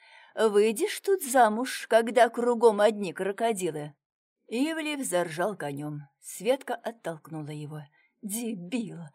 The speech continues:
Сам ты обезьяна!» Максим развернулся спиной к собравшимся и потащил Виолетту к выходу. «Хорошо посидели, ничего не скажешь».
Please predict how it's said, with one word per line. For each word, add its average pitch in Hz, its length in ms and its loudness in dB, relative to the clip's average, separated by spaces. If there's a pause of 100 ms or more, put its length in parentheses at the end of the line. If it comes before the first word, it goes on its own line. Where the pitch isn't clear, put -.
(100)
Сам 277 400 2
ты - 140 -10
обезьяна!» 202 840 -2 (460)
Максим 262 380 -2
развернулся 185 580 -6
спиной 196 420 -6
к - 60 -18
собравшимся 262 800 -4
и 277 200 -12
потащил 208 580 -10
Виолетту 160 440 -10
к - 80 -16
выходу. 143 400 -12 (380)
«Хорошо 160 680 -4
посидели, 170 760 -8 (180)
ничего 202 540 -4
не 156 120 -10
скажешь». 147 520 -8